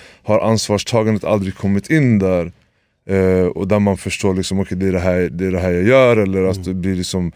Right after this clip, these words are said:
Speaker 1: ja, men som det här med kärleksspråk, att man inte förstår vad det är, man, man är fyrtio plus.
Speaker 2: Mm.
Speaker 1: Eh, lite såna saker.
Speaker 2: Och har du
Speaker 1: Ehm.
Speaker 2: ingen morsa eller bästa kompis som
Speaker 1: Ja.
Speaker 2: kan säga till att,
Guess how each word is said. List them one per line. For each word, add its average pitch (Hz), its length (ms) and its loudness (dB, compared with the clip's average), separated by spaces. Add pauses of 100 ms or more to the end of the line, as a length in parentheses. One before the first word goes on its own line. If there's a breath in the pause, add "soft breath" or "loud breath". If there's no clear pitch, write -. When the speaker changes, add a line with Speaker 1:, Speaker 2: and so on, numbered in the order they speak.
(360 soft breath)
Speaker 1:
ja, 98 80 -4
men 104 100 2
som 98 200 0
det 95 60 2
här 95 80 2
med 90 120 0
kärleksspråk, 95 760 0
att 85 120 -6
man 92 140 -2
inte 87 200 -6
förstår - 460 -4
vad 85 160 -4
det 85 140 -2
är, 95 340 0
man, 90 280 -4
man 90 140 -2
är 85 60 -6
fyrtio - 340 -10
plus. - 520 0 (500 loud breath)
Speaker 2:
Mm. - 160 -6
Speaker 1:
Eh, - 60 -8
lite 113 280 -2
såna 127 400 0
saker. 85 580 -2 (280 soft breath)
Speaker 2:
Och 120 120 -8
har - 180 4
du 139 60 4
Speaker 1:
Ehm. 139 60 2
Speaker 2:
ingen 123 200 0
morsa 127 640 -2
eller 120 120 -2
bästa 113 300 -6
kompis 156 460 -4
som 120 80 2
Speaker 1:
Ja. 139 200 6
Speaker 2:
kan 131 100 2
säga 117 200 -2
till 160 340 -4
att, 110 100 -8